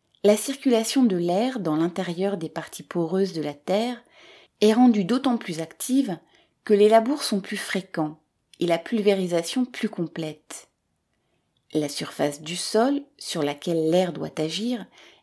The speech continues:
est ainsi augmentée et renouvelée.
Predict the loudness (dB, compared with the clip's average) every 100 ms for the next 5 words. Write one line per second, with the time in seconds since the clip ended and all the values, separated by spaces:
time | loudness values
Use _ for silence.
0 | 0 2 2 -2 -6 -4 0 4 4 2
1 | -2 -6 -6 -6 _ _ 0 2 2 2
2 | 0 -6 -12 -14